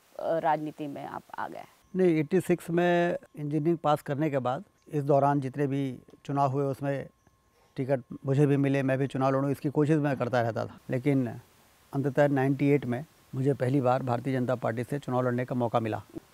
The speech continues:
Speaker 2: और बारह तेरह सौ वोटों से मैं चुनाव हार गया था। तो एक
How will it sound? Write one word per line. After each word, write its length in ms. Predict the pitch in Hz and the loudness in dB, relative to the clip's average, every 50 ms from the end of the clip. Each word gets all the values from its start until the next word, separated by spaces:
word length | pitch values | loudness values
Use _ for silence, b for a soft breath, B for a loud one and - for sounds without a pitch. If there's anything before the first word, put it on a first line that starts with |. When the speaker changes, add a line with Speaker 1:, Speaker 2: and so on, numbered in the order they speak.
| _ - | _ -2
Speaker 2:
और 280 | 127 123 127 127 127 123 123 120 117 117 113 110 110 113 - - - - - - - - | 0 2 2 2 2 2 0 0 0 0 -2 -2 -4 -6 -10 -12 -14 -16 -18 -18 -18 -8
बारह 280 | - 123 127 127 135 131 | -2 0 2 2 2 0
तेरह 280 | 117 - 131 120 131 | 0 0 0 0 0
सौ 140 | 123 - 131 | 0 0 -2
वोटों 220 | 117 120 120 127 123 | -2 -2 -2 -4 -4
से 140 | - 139 | -2 -2
मैं 100 | 123 123 | -4 -4
चुनाव 220 | 120 - - 123 127 | -4 -4 -2 -2 0
हार 200 | 120 123 123 131 | 0 0 0 0
गया 180 | 123 120 110 | 0 0 -2
था। 140 | 110 - 156 - _ _ _ - | -2 -6 -10 -12 _ _ _ -8
तो 340 | 131 127 123 120 120 120 - | -4 -4 -2 -2 -4 -4 -2
एक 260 | 139 143 143 139 143 | -2 -2 -2 -2 -4